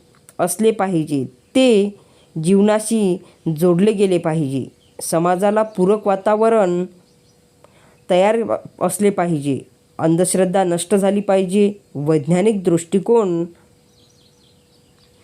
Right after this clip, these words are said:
वाढला पाहिजे. कुटुंब कल्याणाकडे लक्ष दिले पाहिजे.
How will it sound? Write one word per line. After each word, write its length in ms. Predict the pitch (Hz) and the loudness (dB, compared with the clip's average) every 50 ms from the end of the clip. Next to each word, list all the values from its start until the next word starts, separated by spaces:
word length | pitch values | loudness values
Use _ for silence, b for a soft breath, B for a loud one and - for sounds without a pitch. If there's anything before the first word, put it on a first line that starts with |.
| B B B B B B B | B B B B B B B
वाढला 420 | - 156 165 165 165 151 165 190 196 | -6 -2 -2 -2 0 0 -2 -2 -2
पाहिजे. 520 | 196 190 170 165 151 131 139 127 - - _ _ _ _ _ _ _ _ _ _ _ _ _ _ - | 0 0 -2 -2 -2 -4 -6 -8 -8 -10 _ _ _ _ _ _ _ _ _ _ _ _ _ _ -4
कुटुंब 420 | - 202 175 - 226 226 233 233 | -4 -2 0 0 0 2 2 0
कल्याणाकडे 840 | 226 226 220 196 196 202 196 196 196 196 202 202 214 214 214 196 185 180 | 0 0 0 0 2 2 0 0 0 -2 -2 0 0 2 2 2 2 2
लक्ष 320 | 170 170 180 180 - - | 2 0 0 0 -2 -2
दिले 280 | 226 208 202 208 202 208 | 0 0 0 0 0 -2
पाहिजे. 580 | 202 185 175 175 165 160 160 165 165 170 175 | -2 -2 -2 -2 -2 -2 0 2 2 2 0